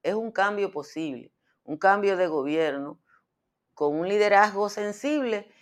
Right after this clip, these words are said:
y un Congreso podrido, incluidos los congresistas del mismo, del mismo partido oficial. Pero quizás en lo adelante, los jóvenes dominicanos que protagonizaron el cambio posible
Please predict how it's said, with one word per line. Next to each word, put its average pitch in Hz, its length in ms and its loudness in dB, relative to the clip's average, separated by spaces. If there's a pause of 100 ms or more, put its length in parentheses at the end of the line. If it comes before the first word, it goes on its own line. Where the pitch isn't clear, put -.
(200)
y 175 160 -4
un 214 160 0
Congreso 190 580 0
podrido, 180 540 0
incluidos 175 600 0
los 175 120 0
congresistas 151 920 -8 (280)
del 151 240 4
mismo, 175 480 -2
del 151 240 4
mismo 170 400 -4
partido 139 420 -4
oficial. - 480 -16 (1000)
Pero 220 180 8
quizás 277 540 6
en 202 180 2
lo 214 80 6
adelante, 175 720 4 (680)
los 160 180 4
jóvenes 220 340 6
dominicanos 185 640 -2
que 156 100 -2
protagonizaron 147 920 -4
el 180 120 -6
cambio 175 380 -4
posible 131 640 -10